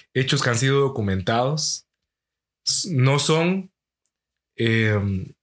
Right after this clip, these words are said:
el, el extracto del re-, de, de eso, de ese acontecer original, ¿verdad? Sino que es el fruto de un,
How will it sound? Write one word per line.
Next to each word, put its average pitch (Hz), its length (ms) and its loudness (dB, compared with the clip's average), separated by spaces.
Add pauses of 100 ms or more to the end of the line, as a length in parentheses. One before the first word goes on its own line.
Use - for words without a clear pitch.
(340)
el, 131 220 -2
el 123 180 0
extracto 170 840 0
del 123 220 0
re-, 110 320 -4
de, 110 320 -2
de 113 220 0
eso, 135 520 0 (460)
de 123 100 2
ese 131 160 2
acontecer 135 560 0
original, 117 720 0
¿verdad? 107 400 -2
Sino 113 380 -2
que 151 140 2
es 151 120 0
el 156 160 2
fruto 160 560 0
de 131 320 2
un, 147 800 2